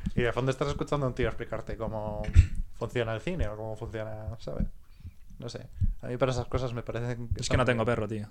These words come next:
Speaker 2: Ese es el problema.
Speaker 1: Ya.
Speaker 2: Ese es el problema.
Speaker 1: <laughs> Es un fallo.
Speaker 2: El mayor de mis problemas ahora mismo.
Speaker 1: <laughs> Sí. Tú no escuchas podcast porque no tienes perro. Es, le pasa
Speaker 2: Esa
Speaker 1: a
Speaker 2: es
Speaker 1: mucha
Speaker 2: la
Speaker 1: gente.
Speaker 2: conclusión
Speaker 1: Sí.
Speaker 2: de... que saco del día de hoy.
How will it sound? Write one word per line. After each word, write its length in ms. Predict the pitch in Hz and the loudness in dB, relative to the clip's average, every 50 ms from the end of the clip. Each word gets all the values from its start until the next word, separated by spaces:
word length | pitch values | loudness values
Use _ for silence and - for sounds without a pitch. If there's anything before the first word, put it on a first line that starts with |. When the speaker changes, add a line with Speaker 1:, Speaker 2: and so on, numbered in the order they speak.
| - - | -12 -10
Speaker 2:
Ese 100 | - 110 | -8 -8
es 60 | 107 | -6
el 20 | |
problema. 300 | 107 113 107 110 107 104 | -4 -2 0 2 4 4
Speaker 1:
Ya. 260 | 110 104 101 98 - - - | 4 4 2 0 -2 -2 -6
Speaker 2:
Ese 160 | - - 139 | -6 -4 -4
es 60 | 123 | -4
el 60 | 117 - | -4 -6
problema. 520 | - 113 110 - - - - 117 - - - | -2 4 4 6 6 6 4 0 0 -2 -12
Speaker 1:
<laughs> 760 | - - - - - 311 302 269 240 208 175 143 131 - - | -10 -8 -6 -4 -2 -2 -2 -2 -4 -6 -6 -8 -8 -4 -2
Es 160 | 127 120 - | 0 2 2
un 100 | 113 107 - | 2 2 0
fallo. 220 | - - 104 107 107 | -4 -4 -4 -4 -2
Speaker 2:
El 60 | 127 | -2
mayor 260 | 131 131 123 127 123 120 | 0 0 2 2 2 0
de 60 | 127 | 0
mis 120 | 135 127 - | -2 -2 -2
problemas 460 | - 139 123 123 123 131 - - - | 0 0 0 2 2 2 2 4 2
ahora 140 | 135 - - 156 | 2 4 4 4
mismo. 240 | - - 156 131 120 - | 6 4 2 2 2 -4
Speaker 1:
<laughs> 40 | - - - - - - - - - - - - - - - - - - - - - - - - - - - - - | -8 -10 -10 -12 -14 -14 -14 -12 -12 -12 -12 -14 -16 -16 -14 -12 -12 -10 -12 -12 -14 -16 -18 -18 -18 -18 -18 -16 -8
Sí. 340 | - - 110 98 95 101 - - - - - - - | -2 -2 -2 -2 -2 -6 -12 -14 -14 -12 -10 -8 -4
Tú 100 | - 123 | -2 0
no 40 | 127 | 0
escuchas 300 | 127 - 143 139 - - - | 0 0 0 0 0 0 0
podcast 300 | - 120 - 127 - - | -2 -4 -2 -2 -4 -2
porque 200 | - 110 113 107 | -4 -4 -6 -6
no 80 | 113 | -6
tienes 200 | 113 127 127 107 | -6 -4 -4 -6
perro. 360 | - - 113 107 104 - - 117 | -6 -6 -8 -8 -6 -8 -8 -8
Es, 140 | 110 - 117 | -8 -8 -8
le 380 | 120 - - - - 120 117 | -8 -10 -10 -10 -8 -6 -2
pasa 160 | 104 120 120 123 | 0 2 2 2
Speaker 2:
Esa 20 | |
Speaker 1:
a 20 | |
Speaker 2:
es 60 | 123 127 | 2 2
Speaker 1:
mucha 100 | 131 127 | 2 2
Speaker 2:
la 60 | - | 2
Speaker 1:
gente. 60 | 139 | 2
Speaker 2:
conclusión 540 | - - 135 135 - - - 143 131 127 123 | 0 0 0 0 2 2 2 2 0 0 0
Speaker 1:
Sí. 120 | 120 117 | 0 0
Speaker 2:
de... 200 | 113 113 110 107 - | 2 4 4 4 4
que 60 | 110 | 2
saco 260 | - 113 110 - 113 | 0 -6 -2 2 2
del 140 | 110 107 110 | 2 2 2
día 120 | 110 110 | -2 -4
de 100 | 110 110 | -4 -4
hoy. 120 | 110 120 | -6 -6